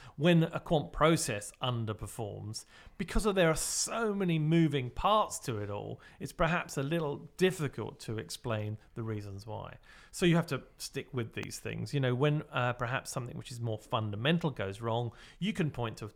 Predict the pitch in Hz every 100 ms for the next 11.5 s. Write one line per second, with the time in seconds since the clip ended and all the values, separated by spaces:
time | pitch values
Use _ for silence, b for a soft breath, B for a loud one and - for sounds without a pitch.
0 | - 131 110 - 113 - - 110 - 127
1 | 117 131 123 - 143 135 123 123 131 127
2 | 170 - 160 175 147 139 127 - - 131
3 | 127 165 - 139 127 - 135 151 139 123
4 | 113 107 110 101 - - 110 104 - B
5 | B - 156 151 135 113 110 107 104 -
6 | - 113 117 110 107 135 127 B B 151
7 | 185 165 160 139 - 120 117 113 - 110
8 | 107 104 104 B B - 156 139 - -
9 | 110 - - - 110 107 B B - 123
10 | 107 - - 120 104 104 - - - 110
11 | 120 113 - 120 107